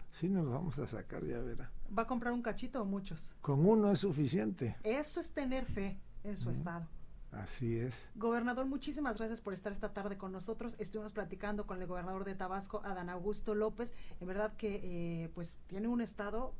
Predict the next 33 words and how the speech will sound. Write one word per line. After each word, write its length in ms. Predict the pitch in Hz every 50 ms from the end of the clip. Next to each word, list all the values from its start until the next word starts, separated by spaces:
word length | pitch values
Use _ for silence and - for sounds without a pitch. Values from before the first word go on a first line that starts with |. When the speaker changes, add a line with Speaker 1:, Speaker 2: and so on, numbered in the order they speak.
| - -
Speaker 2:
rico 440 | 165 165 170 214 226 - - 320 320
en 120 | 202 175
muchísimas 600 | 170 160 156 160 - 240 - - 330 214 170 160
cosas. 360 | - - - - - - - - - - - - - - - - - -
Speaker 1:
Y 100 | 117 113 110
sobre 380 | - - 110 107 104 104 101
todo 340 | 107 - - 120 139 156 147
rico 300 | 127 120 127 131 - -
en 60 | 127 123
capital 560 | - 107 95 117 110 98 - - 110 110 110
humano. 360 | 107 101 101 131 156 135 113 - - -
Speaker 2:
Totalmente. 600 | 170 160 - - 175 175 185 185 185 170 165 -
Solo 200 | - - 196 202 208
hay 60 | 202
que 100 | 202 202
saber 240 | - 165 156 170 185
explotarlo, 520 | 170 - - - 160 156 - 165 - 160
¿verdad, 200 | 151 156 156 170 180
gobernador? 340 | 180 180 180 202 208 214 202 -
Speaker 1:
Bueno, 240 | 143 156 208 240 233 - - 170 156 -
tenemos 380 | - 117 101 101 98 107 113 -
que 80 | - 117
estar 280 | - - - 107 110
unidos 480 | 113 110 107 107 107 110 110 110 139 117 - -
para, 340 | - 98 90 76 71 78 80 - - - -
Speaker 2:
Sí. 140 | - - 156 147 - - - - -
Speaker 1:
para 220 | - 101 95 95
salir 420 | 92 - - 98 98 107 110 110 -
adelante. 500 | - 196 95 95 107 151 180 170 - - - - - - - - -
Muchas 300 | 139 135 - 156 131 113
gracias 400 | 123 127 143 - - - 117 -
por 200 | - - 101 92
la 460 | 90 90 90 87 85 85 87 92